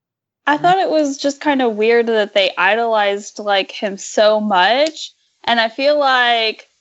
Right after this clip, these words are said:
that might have been something, given the tension between, like, him and Donald, that might have been, like, discouraged in their household kind of thing. Like, I don't know, it just seemed really, like, weird that they were like, "Oh my gosh, Scrooge McDuck, yes!" Like,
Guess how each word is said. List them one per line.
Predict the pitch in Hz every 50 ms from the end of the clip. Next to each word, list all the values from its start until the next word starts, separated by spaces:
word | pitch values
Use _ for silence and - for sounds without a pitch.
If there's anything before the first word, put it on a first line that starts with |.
| _ _ _ _ _ _ _ -
that | - 226 - - 233
might | 226 220 220 220 214 226 226
have | 247 240 233
been | 233 226 226 233
something, | - 233 220 220 233 220 220 220 214 214 - - _ _ _ -
given | 254 254 247 254 240
the | 226 220
tension | 220 - 254 240 226 240 233 220
between, | 220 220 - 226 208 208
like, | 202 196 180 185 -
him | - 220 208 202 208
and | 208 202 196 196 190 185
Donald, | 175 170 180 190 208 214 214 202
that | 196 180 -
might | 190 190 202
have | 214 208
been, | 220 214 202
like, | 190 185 196 _ -
discouraged | 208 202 - - - - - 196 180 190 196 208 214 226 220 - - - -
in | 208 196 190
their | 185 175 180
household | 185 - 180 170 180 208 - - 269 254 254 254 262 -
kind | 294 277 277 277
of | 285 285
thing. | 294 285 269 269 269 277 277 277 277 269
Like, | 247 214 202 202 196 190 190 190 190 190 190 185 - _ _ _ _ _ _ _ _ _ _ _ _ _ _ _ _ _ -
I | 240 262
don't | 285 285 254
know, | 247 240 220
it | 214 214
just | 220 262 254 -
seemed | 277 269 262 262
really, | 247 226 220 226 220 214
like, | 208 190 190 -
weird | 214 214 214 208 190 202
that | 202 196
they | 220 220
were | 226 226
like, | 226 240 -
"Oh | 330 359
my | 370 349 320
gosh, | 330 359 370 349 294 -
Scrooge | - - - - 339 349 302
McDuck, | 311 294 285 277 - - 302 302 302 302 -
yes!" | 269 262 311 349 381 359 339 311 254 214 214 226 - - 247
Like, | 247 240 233 226 226 214 202 196 -